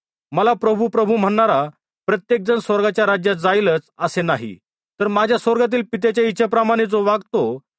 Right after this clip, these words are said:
त्याचाच प्रवेश स्वर्गाच्या राज्यात होईल. त्या दिवशी मला अनेक जण म्हणतील, "हे प्रभू, आम्ही तुझ्या नावाने संदेश दिले, तुझ्या नावाने भूते काढली व तुझ्या नावाने पुष्कळ चमत्कार केले नाहीत काय? तेव्हा मी त्यांना स्पष्ट सांगेल की,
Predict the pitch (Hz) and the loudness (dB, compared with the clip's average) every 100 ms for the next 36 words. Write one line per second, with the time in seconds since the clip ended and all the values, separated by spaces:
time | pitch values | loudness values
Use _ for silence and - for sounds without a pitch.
0 | _ - 190 226 - - 220 196 156 - | _ -4 -2 -2 -4 -2 0 2 -2 -6
1 | _ - 180 180 175 151 139 139 123 113 | _ -4 -2 0 0 0 0 -4 -4 -10
2 | 92 - _ _ - 220 233 220 240 226 | -12 -16 _ _ -2 0 0 0 0 2
3 | 220 190 202 220 196 220 196 208 185 156 | 2 2 0 0 0 0 0 0 -2 -4
4 | 165 _ _ - 226 214 196 165 95 - | -8 _ _ -2 0 0 0 -2 -4 -10
5 | _ _ 147 214 233 233 233 220 220 220 | _ _ -2 0 0 0 2 2 2 0
6 | 196 202 196 190 156 143 98 104 _ _ | 0 -2 0 -2 0 -2 -2 -8 _ _
7 | - 196 226 214 220 220 156 208 220 185 | -4 -2 2 2 2 0 0 -2 2 2
8 | 156 135 143 - _ 160 170 208 220 220 | 2 -2 -4 -12 _ -4 -2 0 2 2
9 | 226 226 - 220 - 247 220 202 202 226 | 2 0 0 -4 -2 -2 0 -2 0 0
10 | 214 202 190 175 165 180 104 87 - _ | 0 0 0 0 -2 -2 -4 -6 -12 _
11 | _ _ _ 185 202 208 208 202 202 202 | _ _ _ -2 2 2 0 0 0 -2
12 | - 214 - 202 208 214 226 190 147 139 | -2 -4 -4 -4 -4 -2 -4 -4 -6 -6